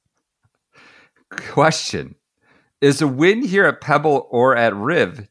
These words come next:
cheapened by the fact that John and D J and fill in the blank is not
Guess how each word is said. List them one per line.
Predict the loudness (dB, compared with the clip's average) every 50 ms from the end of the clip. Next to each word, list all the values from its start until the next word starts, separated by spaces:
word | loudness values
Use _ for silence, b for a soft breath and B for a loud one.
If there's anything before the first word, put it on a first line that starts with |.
| _
cheapened | -8 -6 -4 0 2 2 2 2 2 0 2 2 4 4 2 0 -4 -6 -2 2
by | 4 4 4
the | 4 2 0
fact | 2 2 2 4 2 2 0 0
that | 0 0 -2
John | -2 0 2 4 4 6 6 4 4 2
and | 0 -2 -2 -2
D | -4 -4 -4 -4 -4
J | -2 0 2 4 4 4 4 2
and | 0 -2 -2 -2
fill | -4 -2 2 2 2 4
in | 2 0
the | -2
blank | -2 0 2 2 2 2 0 -2 -4 -8 _
is | -4 -4 -4 -4 -4 -2
not | 0 2 4 4 4 4 2 -4